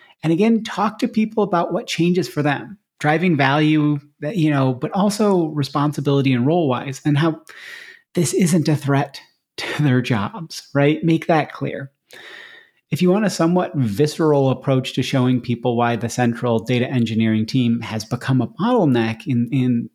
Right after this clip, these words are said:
you know, large-scale organization, Srinivas recommends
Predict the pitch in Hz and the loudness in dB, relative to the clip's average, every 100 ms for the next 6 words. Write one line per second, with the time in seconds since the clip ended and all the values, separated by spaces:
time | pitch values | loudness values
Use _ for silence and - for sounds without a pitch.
0 | _ 147 120 110 - 131 123 - 131 131 | _ -2 -2 -2 0 0 0 0 0 2
1 | 120 110 107 104 175 175 143 120 120 170 | 0 2 0 0 0 0 0 -2 0 0
2 | 202 185 175 160 - - 147 147 139 131 | 2 2 0 -2 -6 -2 -2 2 2 0